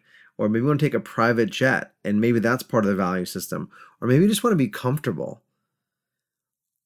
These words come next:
All of those are examples of core values that, that could be brought into a decision about how you get from point A to point B. These characteristics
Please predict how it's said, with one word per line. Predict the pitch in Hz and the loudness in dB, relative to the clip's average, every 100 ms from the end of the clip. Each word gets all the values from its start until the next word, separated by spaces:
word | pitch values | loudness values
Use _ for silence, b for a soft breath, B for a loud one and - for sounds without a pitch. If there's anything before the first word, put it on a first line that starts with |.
| - | -2
All | 127 165 196 | 4 8 8
of | 156 | 8
those | 156 151 | 6 6
are | 135 | 4
examples | 123 107 120 120 127 123 117 107 110 | 4 2 0 2 2 2 4 2 0
of | 107 - | -6 -4
core | - 117 | 2 2
values | 101 107 120 123 113 101 | 4 4 4 4 4 4
that, | 117 - | 2 2
that | 110 - | -2 -4
could | - 151 | 0 2
be | 139 | 2
brought | 117 120 120 | 4 4 4
into | 127 113 | 4 2
a | 104 | -2
decision | 101 143 165 131 | -2 0 0 0
about | 117 110 - | 2 2 0
how | - 110 123 | -2 2 4
you | 127 120 | 4 2
get | 113 107 | 2 0
from | 113 107 | -2 -4
point | - 110 107 | -2 0 2
A | 101 98 98 b b b _ - | 2 2 -2 b b b _ -8
to | 113 | -8
point | - 101 95 | -4 -4 -2
B. | 117 117 78 67 b b b - | 0 0 0 -6 b b b -16
These | 107 127 147 151 151 - 262 - _ - | -4 2 6 6 4 2 -8 -20 _ 0
characteristics | 131 123 135 190 175 127 113 - | 4 4 4 2 4 2 2 -2